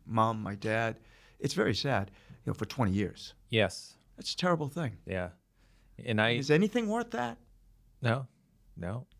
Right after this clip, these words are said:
Speaker 2: I, I, you know, we, we, we talked about this in other shows too, especially nowadays, uh, with the, uh, with social media, with, with all kinds of things.
Speaker 1: Yeah.
Speaker 2: People are just, um,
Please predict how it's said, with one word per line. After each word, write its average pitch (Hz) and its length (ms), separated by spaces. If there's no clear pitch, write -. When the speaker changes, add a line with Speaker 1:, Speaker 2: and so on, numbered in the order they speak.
Speaker 2:
I, 117 80
I, 110 240
you 113 260
know, 95 220
we, 90 140
we, 92 240
we 92 180
talked 90 240
about 76 160
this - 180
in 78 80
other 90 200
shows - 360
too, 82 260
especially - 540
nowadays, 82 640
uh, 90 340
with 95 200
the, 76 340
uh, 73 40
with - 100
social 92 300
media, 110 460
with, 90 300
with 95 200
all 101 220
kinds 101 300
of 85 80
things. 85 200
Speaker 1:
Yeah. 110 60
Speaker 2:
People 87 240
are 82 40
just, 80 300
um, 82 320